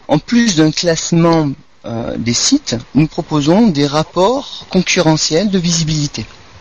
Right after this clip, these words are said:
C'est-à-dire que, euh, vous allez pouvoir, euh, identifier quels sont les mots-clés qui apportent de la visibilité pour,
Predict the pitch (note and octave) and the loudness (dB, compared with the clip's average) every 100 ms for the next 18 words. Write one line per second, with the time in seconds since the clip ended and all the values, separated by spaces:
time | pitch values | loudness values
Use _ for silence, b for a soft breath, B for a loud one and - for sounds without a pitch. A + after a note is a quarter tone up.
0 | - - - B B B - - F3 D#3 | -20 -10 -8 B B B -4 0 0 2
1 | F3+ F3 - - D3 C3+ - - C3+ C3 | 2 2 -2 -4 0 2 0 -2 0 2
2 | B2 - F2 G#2+ C3 D#3+ D#3+ E3 - D#3 | 0 -2 -4 -4 0 2 2 2 -4 -10
3 | D3+ D3+ D#3+ D3+ D3+ C#3 A2+ A#2 A#2 - | -6 0 2 4 0 -2 -8 -12 -14 -12
4 | A2+ A2+ A2 - B2+ C3 - C3 - F3 | -8 -6 -6 -2 2 2 0 -4 -4 0
5 | A3 B3+ D#3+ - - D#3+ D#3 E3 - E3+ | 0 2 0 0 2 2 2 0 -4 -6
6 | - C3 - C#3+ B2+ A#2+ A#2+ C3 C3 B2+ | -4 -4 -2 -2 0 -2 -2 -2 -4 -4
7 | B2+ B2+ C3 - A2 G#2 G#2 | -4 -2 -2 -2 -6 -6 -6